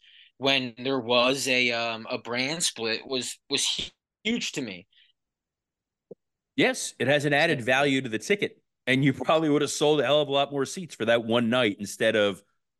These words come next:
Speaker 2: whatever they did for the two nights. Because, by the way, renting the Bell Center, that ain't cheap. So, who
Speaker 1: Did
Speaker 2: the
Speaker 1: they
Speaker 2: hell
Speaker 1: sell out
Speaker 2: knows?
Speaker 1: last night?
Speaker 2: No.
Speaker 1: No?
Speaker 2: They didn't, they didn't sell out last night.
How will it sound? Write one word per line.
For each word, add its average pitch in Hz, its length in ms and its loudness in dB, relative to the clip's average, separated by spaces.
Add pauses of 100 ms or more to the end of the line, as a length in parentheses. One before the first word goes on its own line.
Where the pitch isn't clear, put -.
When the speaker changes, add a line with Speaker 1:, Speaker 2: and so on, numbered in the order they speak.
Speaker 2:
whatever 127 360 0
they 127 120 2
did 117 220 0
for - 60 -16
the 110 60 -14
two 123 200 -4
nights. 131 180 0
Because, 120 240 0
by 135 180 2
the 165 80 0
way, 135 140 2
renting 131 540 -2
the 113 80 0
Bell 107 260 2
Center, 151 380 -2 (340)
that 165 180 4
ain't 214 220 0
cheap. - 380 -8 (960)
So, 104 560 4 (1400)
who - 100 2
Speaker 1:
Did 240 60 6
Speaker 2:
the 226 40 6
Speaker 1:
they 143 60 8
Speaker 2:
hell 143 100 6
Speaker 1:
sell 196 160 6
out 208 140 2
Speaker 2:
knows? - 0 -
Speaker 1:
last 233 240 -2
night? 247 360 -14 (920)
Speaker 2:
No. 85 640 -6 (840)
Speaker 1:
No? 156 280 -12 (320)
Speaker 2:
They 117 100 4
didn't, 120 220 -2
they 110 140 2
didn't 104 160 -2
sell 73 180 -8
out 76 120 -12
last 80 240 -8
night. 90 220 -4